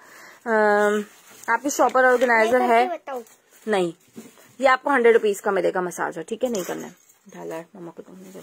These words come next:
Speaker 1: अच्छा, इसमें जो ना clear है video नवाल खान, ओके, हो सकता है ना भी आपके नेट पे मसला हो,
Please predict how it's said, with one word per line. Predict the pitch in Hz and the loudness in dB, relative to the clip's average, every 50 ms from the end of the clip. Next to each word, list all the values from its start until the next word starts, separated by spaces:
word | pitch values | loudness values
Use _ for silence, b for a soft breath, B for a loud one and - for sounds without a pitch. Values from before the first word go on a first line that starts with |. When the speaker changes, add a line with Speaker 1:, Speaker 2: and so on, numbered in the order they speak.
| - B B B B B B B | -20 B B B B B B B
Speaker 1:
अच्छा, | - 233 240 285 | -4 0 0 2
इसमें | - 269 269 - - 302 311 | 2 2 0 0 2 2 2
जो | 311 302 285 | 4 6 6
ना | 277 277 285 285 294 339 370 - - | 6 6 6 6 4 2 0 -4 -6
clear | - 294 262 262 269 277 | 0 4 4 6 6 6
है | 302 285 262 | 6 4 4
video | 254 254 226 262 262 | 4 4 2 2 2
नवाल | 247 240 220 214 220 226 | 2 4 4 2 2 0
खान, | - 247 247 262 | 0 -2 -2 0
ओके, | - - 247 240 - - 254 247 262 330 349 - _ 247 - - | 2 4 4 4 4 2 2 2 2 2 -2 -6 _ -20 -6 0
हो | 262 262 | 2 2
सकता | 254 - 277 - 285 277 | 2 2 0 2 2 4
है | 269 | 4
ना | 254 240 233 | 6 4 4
भी | 226 269 | 4 4
आपके | 277 254 247 247 - 285 | 4 4 4 2 0 -2
नेट | 254 240 233 226 | -2 -2 0 0
पे | - 262 | -2 -2
मसला | 247 240 226 - 254 240 | -2 -2 -2 2 2 4
हो, | 254 247 240 269 311 | 6 6 6 4 4